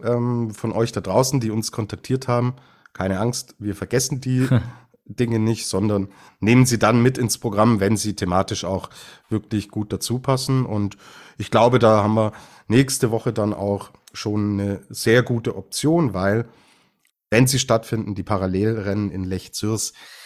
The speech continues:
Speaker 1: seht's uns nach. Wir sprechen hier seit Jahren über die, über das Format, aber wenn das nur einmal im Kalender drinnen ist, werden wir das, äh, natürlich behandeln, aber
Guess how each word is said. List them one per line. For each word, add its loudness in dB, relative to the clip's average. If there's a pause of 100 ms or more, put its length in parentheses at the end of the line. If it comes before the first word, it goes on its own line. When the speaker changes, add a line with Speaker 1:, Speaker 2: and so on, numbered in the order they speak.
(520)
Speaker 1:
seht's 4
uns 2
nach. 2 (100)
Wir -2
sprechen 0
hier 4
seit 2
Jahren 4
über 0
die, -2
über -4
das -4
Format, 2
aber -2 (520)
wenn 2
das 2
nur 2
einmal 0
im -4
Kalender -2 (120)
drinnen 0
ist, -4 (1000)
werden 4
wir 6
das, 4
äh, 6
natürlich 2
behandeln, 2
aber -2